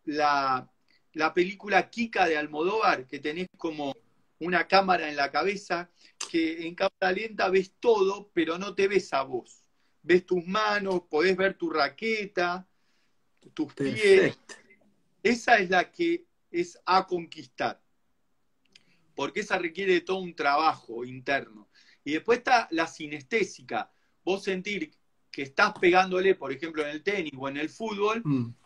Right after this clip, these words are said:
Speaker 1: sentir la emoción en el cuerpo de cuando estás impactando, ¿no? Em, bueno,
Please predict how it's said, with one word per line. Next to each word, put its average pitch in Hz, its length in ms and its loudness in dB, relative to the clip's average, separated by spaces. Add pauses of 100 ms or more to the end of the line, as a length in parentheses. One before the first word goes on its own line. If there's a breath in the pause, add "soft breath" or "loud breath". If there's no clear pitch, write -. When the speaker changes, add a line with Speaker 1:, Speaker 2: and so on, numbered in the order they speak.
(320)
Speaker 1:
sentir 180 380 0
la 220 140 6
emoción 180 480 -4
en 208 80 -2
el 165 140 -2
cuerpo 190 380 2
de 131 160 0
cuando 131 320 -4
estás 160 540 -4
impactando, 135 960 -2
¿no? 165 240 -10 (680)
Em, 127 960 -6 (640)
bueno, 156 380 8